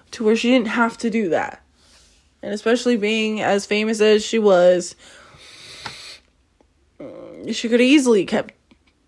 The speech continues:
kept it. But there are obviously other reasons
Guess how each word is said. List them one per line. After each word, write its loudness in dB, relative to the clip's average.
kept -6
it. -12
But 0
there 6
are 6
obviously 2
other 4
reasons -4